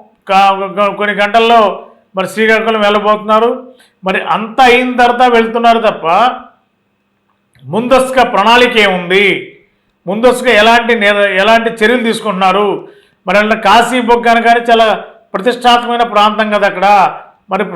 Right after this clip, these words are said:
శనివారం నాడు ఏకాదశి అనగానే భక్తులు వెళ్తారు కాబట్టి ఎందుకు మరి ఆ ఎండోమెంట్ శాఖ అధికారులు ప్రత్యేక దృష్టి పెట్టలేదు?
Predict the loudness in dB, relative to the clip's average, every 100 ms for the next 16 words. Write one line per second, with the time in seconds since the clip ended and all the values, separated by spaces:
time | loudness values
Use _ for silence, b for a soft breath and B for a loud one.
0 | -6 -2 2 4 4 2 2 2 2 2
1 | 0 -2 -4 -6 -6 -4 -4 -4 -6 -6
2 | -4 -2 -2 -2 0 0 -2 -4 -8 -10
3 | b b b -8 -4 -2 0 2 2 2
4 | -2 -16 _ -6 -2 2 2 2 0 -2
5 | 0 0 0 0 0 0 0 -2 2 2
6 | 2 0 0 -4 -4 -2 -4 -4 -10 -4
7 | -4 -2 -4 -4